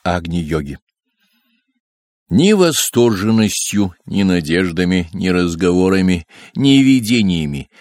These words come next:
ни психизмом продвигаться нельзя. Короткий взлёт, а за ним неизбежное падение. Двигаться можно только делами и работой, и прежде всего над собой.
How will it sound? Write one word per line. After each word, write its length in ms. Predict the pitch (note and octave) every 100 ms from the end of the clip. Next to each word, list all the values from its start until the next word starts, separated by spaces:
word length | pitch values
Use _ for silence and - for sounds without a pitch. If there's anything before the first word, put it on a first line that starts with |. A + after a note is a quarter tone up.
| _
ни 200 | G2 C3+
психизмом 840 | A#2+ - - B2 - C#3 G2+ G#2+ G2
продвигаться 880 | G2 F#2 F#2 F2+ G2 - - E2+ - _
нельзя. 500 | D2+ C#2+ B1+ A#1+ - - _ _ _ _ _ _ _ _ -
Короткий 600 | - D3+ D3+ - - C3
взлёт, 420 | G#2 F#2 D#3 C#3+ _ _ -
а 120 | E2+
за 140 | D#2+ D#2+
ним 200 | D#2+ D#2
неизбежное 600 | D#2 C#2+ D#2 D#2+ D#2+ D2
падение. 440 | C#2+ B1+ B1 - _ _ _ _ _ _ _ _ _
Двигаться 680 | - D#2+ B2+ C3+ B2 - G#2
можно 340 | A#2 G#2+ G#2
только 300 | A2 G#2+ F#2+
делами 680 | E2 F2 E2+ A#2 A2+ G2+ G2+ _
и 140 | F2 D#2
работой, 640 | D2+ C#2 G#2 F#2+ D#2 C#2+ - - -
и 100 | D#2
прежде 380 | E2+ E2 D#2
всего 320 | D2+ - D#2+ -
над 200 | E2+ F2+
собой. 440 | - - D2 D2+